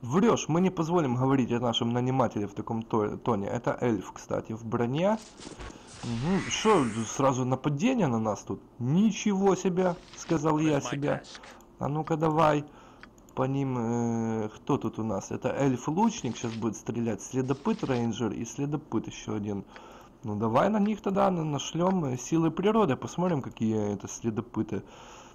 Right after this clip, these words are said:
Speaker 1: Что ещё? Рок на них какой-то или что? Или нимфу призвать?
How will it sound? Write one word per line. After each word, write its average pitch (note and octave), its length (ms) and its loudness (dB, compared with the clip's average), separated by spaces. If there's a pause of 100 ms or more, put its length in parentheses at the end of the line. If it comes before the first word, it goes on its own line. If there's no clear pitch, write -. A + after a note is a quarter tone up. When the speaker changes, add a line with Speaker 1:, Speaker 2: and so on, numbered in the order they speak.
(160)
Speaker 1:
Что - 240 -2
ещё? A2 380 -2
Рок F#3+ 260 2
на D3+ 80 -2
них C3 220 -4
какой-то A2+ 420 -2
или G#2 180 -2
что? G2+ 280 -4
Или G2 180 0
нимфу D#3+ 360 0
призвать? A#2+ 520 2